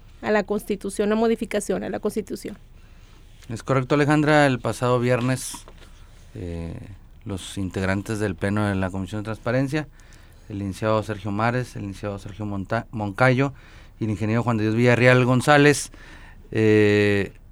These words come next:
Speaker 2: acudieron a la oficialía de partes con la intención de presentar una propuesta de reforma al artículo sexto de la Constitución local.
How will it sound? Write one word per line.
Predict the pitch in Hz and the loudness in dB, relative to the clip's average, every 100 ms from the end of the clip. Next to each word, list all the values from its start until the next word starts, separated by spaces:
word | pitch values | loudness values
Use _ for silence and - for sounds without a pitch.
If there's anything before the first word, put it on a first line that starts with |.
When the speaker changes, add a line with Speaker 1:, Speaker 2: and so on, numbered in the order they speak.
| - - | -18 -8
Speaker 2:
acudieron | 117 120 123 135 | -2 2 4 6
a | 127 | 4
la | |
oficialía | 101 92 110 113 | 2 0 0 0
de | 113 | 2
partes | 117 110 - 113 - - - - - - | 2 2 -2 -8 -8 -20 -20 -20 -20 -8
con | 113 | -4
la | 110 | -4
intención | 95 101 104 113 | -2 -6 -2 -2
de | 120 | -2
presentar | 123 101 107 110 110 | -4 -6 -4 0 0
una | 110 110 | 0 -4
propuesta | - 101 - 113 - 107 | -4 -8 -6 -8 -4 -4
de | 95 | -2
reforma | 95 92 120 120 113 110 - - - - | -6 0 0 2 0 -2 -10 -20 -20 -12
al | - 110 | -2 0
artículo | 101 98 120 123 | 0 -2 -4 -4
sexto | 104 120 - 113 | -2 -4 -2 -4
de | |
la | 107 | -4
Constitución | 95 90 92 101 90 | -8 -10 -10 -8 -6
local. | 82 - 92 | -6 -10 -14